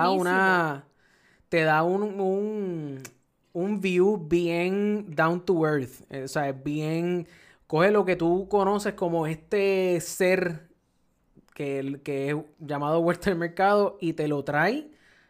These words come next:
Speaker 2: a, tú sabes, un ser humano que siente y padece,
Speaker 1: Sí,
Speaker 2: ¿entiendes?
Speaker 1: creo que, que, que representaron una parte de él que no mucha gente sabía, porque yo sabía de Walter Mercado, pero yo no sabía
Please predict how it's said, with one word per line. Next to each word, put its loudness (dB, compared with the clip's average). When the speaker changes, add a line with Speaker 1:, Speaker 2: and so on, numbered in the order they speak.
Speaker 2:
a, 4
tú 0
sabes, 2
un -2
ser 0
humano 0
que -2
siente -4
y -8
padece, 4
Speaker 1:
Sí, -14
Speaker 2:
¿entiendes? 0
Speaker 1:
creo -2
que, -8
que, -10
que -8
representaron -10
una -8
parte -8
de -8
él -10
que -8
no -8
mucha -8
gente -10
sabía, -4
porque -8
yo -8
sabía -4
de -2
Walter -4
Mercado, -8
pero -6
yo -8
no -10
sabía -4